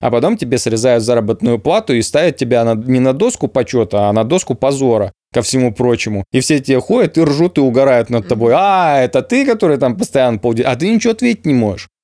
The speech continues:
И ничего сделать не можешь с этим». Почему? Ну, потому что тебя будут вот так вот, да, коллективно. А как вы хотели? Но, с другой стороны, тут же будут социальные институты внутри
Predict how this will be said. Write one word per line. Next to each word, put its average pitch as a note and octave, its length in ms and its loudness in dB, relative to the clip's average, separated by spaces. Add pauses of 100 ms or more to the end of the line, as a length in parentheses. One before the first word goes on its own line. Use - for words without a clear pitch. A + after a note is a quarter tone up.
(120)
И C3 80 2
ничего C#3+ 260 0
сделать G3 420 0
не C3+ 100 2
можешь A#2 340 0
с - 80 -4
этим». G2+ 260 -2
Почему? A#2+ 420 0
Ну, G#2+ 80 0
потому B2+ 220 0
что C#3 120 -2
тебя D3+ 340 -2
будут F#3 320 -2
вот A2 140 -4
так C#3+ 200 0
вот, A#2 140 -4
да, G#2 300 2
коллективно. A2+ 520 0
А A#2 40 0
как A#2 200 -2
вы G2+ 80 -4
хотели? G2 420 -4 (200)
Но, C3 80 0
с A2+ 60 -4
другой B2 280 2
стороны, C#3+ 600 0 (220)
тут G3+ 280 2
же A2+ 160 -2
будут A#2+ 320 0
социальные G#2+ 1000 0 (120)
институты C3+ 640 0
внутри A#2+ 540 0